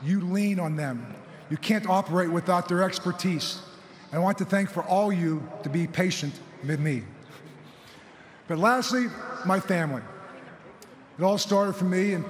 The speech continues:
Crafton, Pennsylvania. My mom and dad,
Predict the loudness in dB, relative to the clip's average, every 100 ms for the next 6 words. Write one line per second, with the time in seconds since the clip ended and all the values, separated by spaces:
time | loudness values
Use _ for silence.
0 | -4 2 2 2 0 0 -4 -6 -4 -2
1 | 0 -2 -2 -4 -10 -18 -20 -20 -20 -18
2 | -16 -16 -16 -16 -16 -16 -14 -14 -2 2
3 | 4 4 2 0 2 2 0